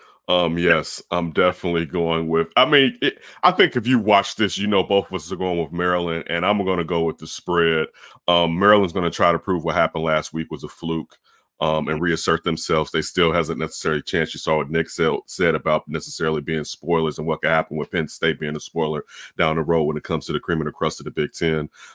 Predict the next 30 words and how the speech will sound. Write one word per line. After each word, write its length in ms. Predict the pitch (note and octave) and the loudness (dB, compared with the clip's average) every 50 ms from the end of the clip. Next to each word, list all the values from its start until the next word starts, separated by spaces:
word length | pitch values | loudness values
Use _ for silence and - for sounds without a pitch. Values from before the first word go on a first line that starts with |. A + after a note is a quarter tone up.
| _ | _
Um, 300 | - D2 E2 D#2+ D2 - _ - | 0 2 2 2 0 -4 _ 2
yeah, 180 | F#2 F#2 D2+ D2 | 4 4 4 2
it's 140 | D#2 - | 0 0
Maryland. 340 | F2+ F#2 F#2+ E2 C2+ A1+ - _ _ | 2 4 4 4 2 -2 -8 _ _
I 80 | D#2 | -4
mean, 160 | D2+ D#2 D#2 D#2+ | -4 -4 0 2
Maryland, 500 | E2+ E2+ F2 F2+ F2+ F2+ F2+ F2+ F2+ - | 2 2 4 2 2 0 -2 -4 -4 -2
it's 160 | - G2 - F#2+ | -2 -2 0 2
not 260 | G2 F#2 F#2 F#2 - - _ _ | 2 4 4 2 0 -6 _ _
a 60 | - - | -14 -2
question. 380 | - G#2 F#2 F2 - - E2 | 2 2 2 2 0 -4 0
Both 220 | D2+ E2 F2 - - - | 0 0 0 0 -4 -6
you 200 | F#2 F#2+ G2 G2 | -2 2 4 4
and 100 | F#2+ F#2+ | 4 4
I 100 | F2+ F2 | 2 2
both 220 | D2+ E2+ F2 F2 | 2 0 -2 -2
said 240 | - - F#2+ F2+ F2 | 0 0 0 2 2
it. 80 | E2 D#2 | 0 -2
We 80 | D#2+ | -2
think 220 | D#2+ F2+ F2 D#2+ - | -2 -2 -2 0 2
they're 100 | F#2 E2+ | 2 2
the, 160 | D#2+ C#2+ - _ _ - | 0 -2 -4 _ _ -8
the 80 | E2 | -8
fourth 340 | - - - F#2 F2 - - | -6 0 2 2 2 2 0
best 240 | - F2 F2 - - | -2 -2 -2 0 -2
team 160 | F#2+ E2+ F2 | -2 -2 -2
in 60 | E2+ | -2
the 40 | E2 | -2
Big 200 | E2 E2 D#2+ - | -2 -2 -4 -2
Ten. 400 | - F2 E2 E2 D#2+ D#2 D#2+ | -2 0 2 2 2 0 -2